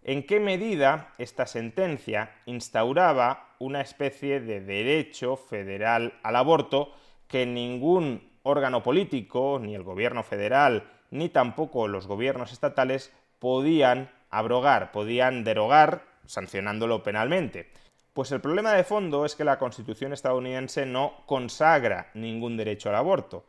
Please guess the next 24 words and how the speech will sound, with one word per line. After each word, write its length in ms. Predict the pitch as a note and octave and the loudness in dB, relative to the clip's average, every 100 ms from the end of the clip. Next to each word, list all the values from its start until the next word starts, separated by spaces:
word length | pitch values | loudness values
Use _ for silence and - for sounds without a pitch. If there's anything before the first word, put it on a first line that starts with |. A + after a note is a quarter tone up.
| _ _ _ _ | _ _ _ _
En 160 | - G#2+ | -10 -6
ninguna 420 | G#2 A2 D3 C3+ | -6 -2 0 2
parte 400 | C#3+ D3+ - A2 | 4 2 0 -8
de 120 | G2 | -8
la 120 | G2 F#2 | -10 -12
Constitución 800 | F#2 - F#2+ B2 D3 D3 E3 - _ _ | -14 -12 -10 -4 0 0 -2 -10 _ _
señala 800 | - A2+ C3 D3 C3 C#3+ - - _ _ | -8 -4 0 2 2 2 -2 -16 _ _
que 200 | G2+ G2+ | -8 -6
las 320 | F2+ E2+ - | -6 -8 -10
mujeres 680 | F#2 - C3+ B2+ D3 - - _ | -8 -2 0 0 -2 -6 -20 _
tienen 300 | - A#2 A#2+ | -8 -6 -6
un 100 | B2 | -2
derecho 560 | B2 B2 B2+ - G2+ F#2 | 0 0 -2 -4 -4 -4
a 160 | F#2 F2 | -6 -6
abortar 600 | F#2+ A2+ B2 C3+ D3 - - _ | -2 0 4 6 4 2 -14 _
y 120 | B2 | -8
que 200 | - G2+ | -4 -4
ese 180 | G2+ A#2 | -2 -2
derecho 580 | A#2+ B2+ A#2+ - C3+ C3 | 0 0 -2 -2 0 0
no 280 | G#2+ G#2 G#2 | -4 -6 -4
puede 280 | A2+ A2 | -2 -2
ser 380 | G#2+ B2+ C3 G#2+ | 0 2 2 -2
sancionado, 960 | - - E2+ F#2+ G#2+ C#3 A#2+ B2 B2+ - | -10 -10 -8 -6 0 0 2 2 0 -2
perseguido 760 | F#2+ - G#2+ B2 C#3 A#2+ C3 | -8 -8 -6 -2 0 2 2